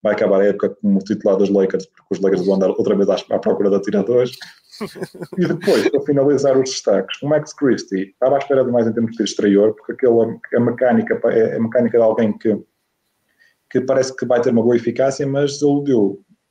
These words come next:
é, teve bem na tabela em termos defensivos, mas falta ali o tiro exterior para poder ser um contributo na rotação. E então, vamos lá passar ao nosso mês.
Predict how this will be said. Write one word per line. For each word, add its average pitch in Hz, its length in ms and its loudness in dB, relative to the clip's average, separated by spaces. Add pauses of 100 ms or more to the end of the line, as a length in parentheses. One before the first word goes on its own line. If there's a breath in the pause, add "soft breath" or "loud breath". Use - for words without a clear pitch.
(120)
é, - 300 0
teve 139 160 0
bem 127 160 2
na 123 80 2
tabela 113 380 2
em 107 40 -4
termos 113 200 0
defensivos, 127 400 0
mas 127 180 -6
falta 117 240 0
ali 107 160 0
o 107 40 -2
tiro 110 120 -2
exterior 107 400 0
para 98 80 -14
poder 104 260 0
ser 104 220 0
um - 540 -20
contributo 117 400 0
na 113 80 2
rotação. - 520 -6
E 143 80 -2
então, 147 260 2
vamos 113 220 0
lá 113 80 4
passar 117 300 0
ao 117 100 2
nosso 117 280 -2
mês. 98 420 -2